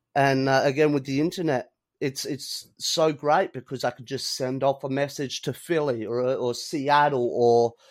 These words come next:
or Jersey or wherever, really, and talk to one of my dad mates and go, "Hey, I'm struggling. What are you doing with this?" Or, "How are you working through this?" You know?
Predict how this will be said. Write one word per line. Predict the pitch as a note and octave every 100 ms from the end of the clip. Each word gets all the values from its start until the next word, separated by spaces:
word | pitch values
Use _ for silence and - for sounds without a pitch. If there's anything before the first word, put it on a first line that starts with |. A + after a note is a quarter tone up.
| _ -
or | C#3
Jersey | B2+ E3+ E3+ F3 D3+ C#3
or | B2+
wherever, | C3+ F3 C#3+ E3 F3+ D3 A#2
really, | B2 D#3 D3+ A#2+ B2 A#2+ _ _ _ _
and | C3+ C3+ B2+
talk | D3 D3 -
to | C3
one | C#3 C#3
of |
my | B2+ B2+
dad | C3+ B2+ D3 C#3 _ _ _ _
mates | B2 B2 A#2 A2 - -
and | A2+ A#2
go, | A2+
"Hey, | A2+ D3+ E3+
I'm | B2+ A#2
struggling. | - B2 D3 E3 B2
What | A2+ C3+
are |
you | C3 C3+
doing | C#3+ C#3+ C3+
with | C3
this?" | C#3 E3+ D3
Or, | A#2+ A#2
"How | C3 D3
are | D3+
you | C3 C#3
working | C3 C3+ C#3 - F3
through | - C#3+ C3+
this?" | D#3 E3+ - -
You | A#2
know? | A#2 D#3